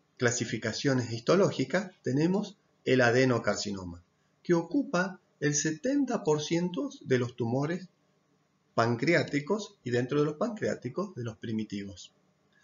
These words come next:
¿Qué podemos decir de este tumor? Que Occidente es la cuarta causa de muerte, después de los tumores de pulmón, mama, colon, ¿no es cierto? Continúa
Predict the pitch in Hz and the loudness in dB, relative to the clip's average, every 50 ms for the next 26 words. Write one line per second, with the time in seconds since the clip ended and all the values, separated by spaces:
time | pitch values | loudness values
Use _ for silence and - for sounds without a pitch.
0 | - - - - - - - - - _ _ _ _ _ _ - 233 226 220 202 | -20 -20 -20 -20 -20 -20 -20 -20 -20 _ _ _ _ _ _ 2 4 8 10 10
1 | 190 170 156 156 151 135 131 131 131 - 165 160 151 139 131 123 120 127 120 127 | 10 10 8 6 2 0 0 -2 0 0 0 0 2 2 2 2 0 -2 -4 -2
2 | 131 135 160 202 262 220 143 - - - 123 117 113 - - - - 131 143 170 | -2 -2 -2 -2 -2 -4 -6 -8 -8 -6 -6 -6 -4 -6 -6 -4 -2 0 0 2
3 | 185 175 151 151 156 160 107 - - _ _ _ - 131 120 117 113 - - 143 | 0 0 -2 -2 -4 -4 -4 -6 -12 _ _ _ -8 -4 -2 -2 -2 -2 0 0
4 | 143 139 135 127 123 117 - 120 113 113 110 - 110 107 - 135 185 247 285 226 | 0 0 0 -2 -6 -4 -2 -2 -2 -2 -2 -4 -4 -4 -2 -2 -2 -2 0 -2
5 | 147 127 - 135 147 - - - _ _ _ _ _ _ - 123 123 123 123 - | -4 -4 -4 -6 -6 -6 -8 -14 _ _ _ _ _ _ -6 -4 -4 -4 -2 0
6 | 139 135 127 117 117 117 113 113 110 - - 120 123 123 120 113 113 110 110 - | 0 2 2 0 -2 -4 -4 -6 -6 -6 -4 -2 0 0 0 0 0 -2 -4 -8
7 | - _ _ _ _ _ _ _ _ - - 120 117 110 104 107 - - _ _ | -14 _ _ _ _ _ _ _ _ -10 -6 -2 -2 0 -2 -2 -6 -12 _ _
8 | _ - 123 120 123 143 160 175 185 180 180 180 180 - - - _ _ _ _ | _ -2 -2 0 2 4 4 4 4 4 2 0 -2 -6 -12 -18 _ _ _ _
9 | _ - - 120 123 143 160 170 160 156 151 147 143 143 147 147 - - _ _ | _ -8 -4 0 2 2 4 2 2 0 0 -2 -2 -2 -4 -8 -12 -18 _ _
10 | _ _ _ _ _ _ _ - 151 156 165 160 156 151 143 143 143 143 151 160 | _ _ _ _ _ _ _ 0 4 6 6 8 8 8 6 6 6 4 2 0
11 | 160 160 160 - _ _ _ _ _ _ _ _ _ _ _ _ _ _ - 139 | -2 -6 -8 -14 _ _ _ _ _ _ _ _ _ _ _ _ _ _ -4 -2
12 | 131 120 - - 143 139 139 147 175 - - 143 135 123 127 123 123 127 123 131 | -2 -2 0 0 0 0 0 0 -2 0 0 0 0 0 -2 -2 -2 -2 -2 -2
13 | 143 156 190 214 | -2 -2 -2 -4